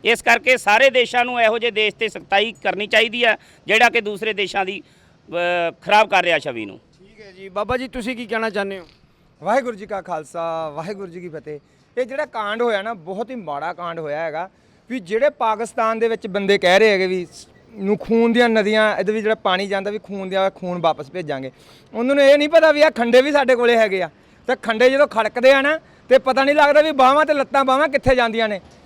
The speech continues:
Speaker 3: ਤੇ ਅਸੀਂ ਵਾਰਨਿੰਗ ਦੇਣਾ ਚਾਹੁੰਦੇ ਆ ਪਾਕਿਸਤਾਨ ਵਾਲਿਆਂ ਨੂੰ, ਇਹ ਜਿਹੜੀਆਂ ਹਰਕਤਾਂ ਨਾ, ਇਹ ਬੰਦ ਕਰ ਦਿਓ ਤੁਸੀਂ। ਇਹ ਸਾਡੇ ਜਿਹੜੇ ਹਿੰਦੂ ਭਾਈਚਾਰੇ ਦੇ ਉੱਤੇ ਤੁਸੀਂ ਵਾਰ ਕੀਤੇ ਆ, ਪੁੱਛ-ਪੁੱਛ ਕੇ ਗੋਲੀਆਂ ਮਾਰੇ ਵੀ ਤੁਸੀਂ ਹਿੰਦੂ ਆ ਜਾਂ ਮੁਸਲਮਾਨ ਹੈ,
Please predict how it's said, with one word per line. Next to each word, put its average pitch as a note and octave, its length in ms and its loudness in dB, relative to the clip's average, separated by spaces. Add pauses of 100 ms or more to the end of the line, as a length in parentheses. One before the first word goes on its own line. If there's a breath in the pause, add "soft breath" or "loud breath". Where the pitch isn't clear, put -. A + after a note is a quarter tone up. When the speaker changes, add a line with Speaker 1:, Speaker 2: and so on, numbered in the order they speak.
(240 soft breath)
Speaker 3:
ਤੇ C4 140 6
ਅਸੀਂ C#4+ 120 2
ਵਾਰਨਿੰਗ B3+ 440 6
ਦੇਣਾ C4+ 240 4
ਚਾਹੁੰਦੇ B3 280 0
ਆ E4 40 2
ਪਾਕਿਸਤਾਨ B3 540 0
ਵਾਲਿਆਂ A#3 240 4
ਨੂੰ, G#3+ 140 -10 (140)
ਇਹ C4+ 100 2 (400)
ਜਿਹੜੀਆਂ B3 280 2
ਹਰਕਤਾਂ A3+ 420 0
ਨਾ, D4+ 120 2
ਇਹ D4+ 80 6
ਬੰਦ A3 280 2
ਕਰ A3 180 4
ਦਿਓ A3+ 120 0
ਤੁਸੀਂ। B3+ 280 -4 (380 soft breath)
ਇਹ A#3+ 100 4
ਸਾਡੇ A#3+ 320 2
ਜਿਹੜੇ C4+ 220 4 (240)
ਹਿੰਦੂ A#3 360 0
ਭਾਈਚਾਰੇ A#3+ 460 4
ਦੇ B3+ 120 6
ਉੱਤੇ B3+ 240 4 (380 soft breath)
ਤੁਸੀਂ A#3 220 0
ਵਾਰ A3+ 260 8
ਕੀਤੇ A#3+ 340 2
ਆ, A#3 140 4
ਪੁੱਛ-ਪੁੱਛ A3+ 540 -4
ਕੇ B3 120 2
ਗੋਲੀਆਂ A3+ 360 2
ਮਾਰੇ A#3 240 2
ਵੀ A#3+ 80 -4
ਤੁਸੀਂ A3+ 180 -4
ਹਿੰਦੂ A3 280 -2
ਆ A#3+ 80 2
ਜਾਂ C4+ 120 2
ਮੁਸਲਮਾਨ A3+ 520 0
ਹੈ, G3 120 -4